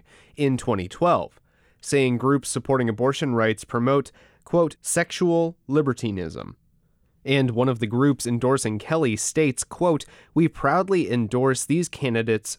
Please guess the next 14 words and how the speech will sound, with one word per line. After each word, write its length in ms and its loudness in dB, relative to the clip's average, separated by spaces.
who 160 2
recognize 720 0
the 160 -2
personhood 680 -2
of 180 -8
the 100 -6
preborn 600 0
baby 480 -2
and 220 0
hold 500 2
the 180 0
principled 720 0
and 200 -2
compassionate 880 -2